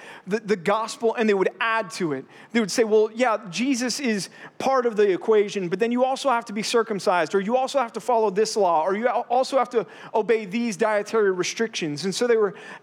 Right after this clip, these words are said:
adding to the requirements of the gospel. And certainly that's a threat that was from the outside, and, and the church needs to contend against that threat. Or maybe you think about the, uh, just the, the polytheistic, uh, culture that existed during that time.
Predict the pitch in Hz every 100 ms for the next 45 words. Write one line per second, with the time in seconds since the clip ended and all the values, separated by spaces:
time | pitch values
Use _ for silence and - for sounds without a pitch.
0 | - 233 269 240 214 240 220 196 190 -
1 | 220 214 202 - 185 160 202 220 226 -
2 | 156 151 - 269 254 208 220 220 196 -
3 | 226 220 208 - - - - 196 226 214
4 | 220 226 - 208 180 160 156 - 190 180
5 | - 233 - 214 196 190 185 165 214 220
6 | 214 196 165 185 180 170 156 160 - 139
7 | 120 123 - - - - - - - 185
8 | 202 208 208 190 233 208 185 185 196 160
9 | 196 185 185 180 - 170 - - 208 214
10 | 170 151 202 - 196 170 - 202 226 208
11 | 220 202 202 214 208 - - - - -
12 | - 214 240 - 127 - 175 156 131 156
13 | - 147 139 135 127 120 - 123 107